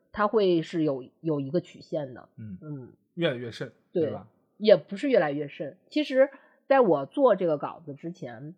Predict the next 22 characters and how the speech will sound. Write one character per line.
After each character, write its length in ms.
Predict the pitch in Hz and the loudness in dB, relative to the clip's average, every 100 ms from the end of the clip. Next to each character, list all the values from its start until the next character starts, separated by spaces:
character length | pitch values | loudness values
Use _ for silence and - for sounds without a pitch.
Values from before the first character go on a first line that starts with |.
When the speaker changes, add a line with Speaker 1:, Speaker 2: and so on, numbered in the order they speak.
| - | -8
Speaker 1:
的 120 | 160 | -8
时 180 | - 143 | -8 -10
候， 220 | 147 143 | -8 -8
就 140 | 160 | -8
是 200 | 160 151 - _ - | -10 -10 -14 _ 0
昨 160 | 175 | 0
天， 240 | 214 139 - _ _ - | 2 -4 -8 _ _ -6
就 80 | 175 | -2
是 60 | |
我 100 | 156 | -2
过 220 | 127 226 | -2 -4
生 180 | 190 190 | -2 -2
日 40 | 175 | -2
的 80 | 143 | -6
前 260 | - 139 | -8 -8
一 60 | 160 | -8
天， 160 | 156 - | -12 -16
Speaker 2:
嗯。 120 | 101 - _ _ - | -18 -20 _ _ -4
Speaker 1:
我 120 | 160 | 0
就 160 | 156 180 | 2 2
还 240 | - 135 | 2 -6
挺 260 | 180 160 | -8 -12